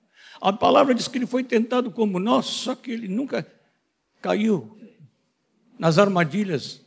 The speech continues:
do inimigo. Foi sempre vitorioso. E nós,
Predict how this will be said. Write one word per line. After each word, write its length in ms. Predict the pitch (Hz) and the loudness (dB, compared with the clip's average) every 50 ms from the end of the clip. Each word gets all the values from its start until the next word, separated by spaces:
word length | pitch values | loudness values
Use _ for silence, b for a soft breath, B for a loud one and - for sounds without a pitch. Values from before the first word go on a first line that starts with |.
| _ | _
do 80 | - 165 | -4 -2
inimigo. 580 | 175 165 156 151 165 202 214 208 135 110 107 107 _ _ _ _ _ _ _ _ _ _ _ _ _ _ _ _ _ _ _ _ _ _ _ _ _ _ | -2 0 0 0 -2 -2 -4 -4 -6 -12 -18 -20 _ _ _ _ _ _ _ _ _ _ _ _ _ _ _ _ _ _ _ _ _ _ _ _ _ _
Foi 140 | - 131 131 | -12 -12 -6
sempre 340 | - - 170 202 202 180 156 | -2 0 0 0 0 -2 -6
vitorioso. 880 | 147 165 156 - 165 156 156 196 214 202 202 151 - - - - - - _ _ _ _ _ _ _ _ _ _ _ _ _ _ _ - | -6 -8 -6 -2 -2 -2 2 4 6 6 6 4 2 -4 -10 -14 -20 -20 _ _ _ _ _ _ _ _ _ _ _ _ _ _ _ 0
E 140 | - 202 226 | 4 6 6
nós, 680 | 240 233 240 262 285 294 277 - - - - - - | 6 6 4 4 2 0 -2 -4 -8 -10 -12 -18 -20